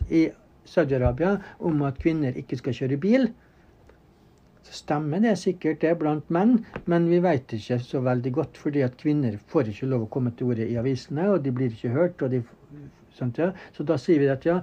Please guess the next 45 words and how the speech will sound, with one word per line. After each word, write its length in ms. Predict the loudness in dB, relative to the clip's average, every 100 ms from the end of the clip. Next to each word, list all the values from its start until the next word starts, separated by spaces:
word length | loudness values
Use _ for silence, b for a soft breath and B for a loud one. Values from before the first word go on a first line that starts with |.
| B B -10
uavhengig 580 | 0 2 4 2 2 0
av 80 | -2
hvor 160 | 0 -2
stor 240 | 0 0
grad 360 | 2 2 2 0
av 120 | -2
konsensus 640 | -2 -4 -2 -2 -4 -8 -4
det 120 | -2
er 80 | -2
for 140 | -4
at 80 | -6
kvinner 240 | -2 -2 -2
ikke 220 | -4 -6
skal 160 | -6
kjøre 320 | -6 -4 -2 -2
bil 300 | -2 -2 0
i, 140 | -2
i, 220 | -2 -2
i, 240 | -2 -2 -2 -2 -4
i, 160 | -4 -4 -4
i 100 | -4
Saudi-Arabia, 680 | -2 -2 -4 -4 0 4 2 0 B B B
akkurat 380 | -8 -4 -2 -2
å 40 | -4
bruke 240 | -4 -2
diskursetikken 1160 | -2 -2 0 0 0 -8 -8 -10 -2 2 2 0 B
som 300 | -8 -4 -4 -6
en 200 | -4 -2
grunn 380 | 0 2 2 2
for 100 | -2
at 140 | -2 -2
kvinner 240 | -2 -2
ikke 180 | -4 -6
skal 220 | -6 -4
bruke, 240 | -4 -6 -10
ikke 220 | -8 -8
kunne 220 | -6 -6
kjøre 180 | -2 0
bil, 300 | 4 6 4 B -20 _
er 240 | -6 -4 -4
ikke, 240 | -6 -8 -8 -12 -18 -18 -16 -18 -18 -20 -18 -4
det 100 | 0
er 140 | 0
ikke 180 | -2 -6
diskursetisk 720 | -6 -6 -6 -8 -16 -16 -12